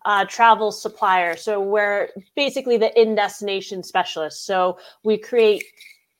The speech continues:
product, bespoke experiences, have pools of guides, um, and we partner with, um, Showtime Travel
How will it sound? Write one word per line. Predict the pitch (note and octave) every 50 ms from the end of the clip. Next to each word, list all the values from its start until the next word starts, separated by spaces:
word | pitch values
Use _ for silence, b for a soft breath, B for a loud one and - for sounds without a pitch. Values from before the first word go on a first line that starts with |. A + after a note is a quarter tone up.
| _
product, | - - F#4+ F4 D#4+ D#4 D4+ D4 C#4+ C#4+ - - - _
bespoke | A3 G#3+ - - A#3 G#3 G#3 G3+
experiences, | F#3 - - - - C#4+ C#4 C4+ C4 B3+ B3 A#3 A3+ A#3 - A#3+ A3+ A3+ A3 A3 G#3 G#3+
have | - G3+ F#3+ F3+ -
pools | - - G3+ G3+ F#3 -
of | F3+ D#3+ E3+ -
guides, | A#3+ A#3+ A#3 A3+ A3 A3 G#3+ G#3 G#3 F#3+ F#3 - - - B B B B B B B -
um, | G#3+ G#3+ G#3 G#3 G3+ G#3 G#3
and | - A3+ A3
we | A3 A#3 A3
partner | A3+ - - A#3 A3 G#3 - A3 G#3 G3+ G3+
with, | - G#3+ G#3 B3+ C#4+ C#4 C4 G#3+ G#3+ A3 - - _
um, | - G#3+ G3+ G3+ G3 G3 G3 F#3+ G3 G3 F#3 - -
Showtime | - - A3+ G#3+ G#3+ G#3 G3+ G3 F#3+ F#3+
Travel | - - F#3+ F3+ F3+ F3 F#3 F#3 F#3+ F#3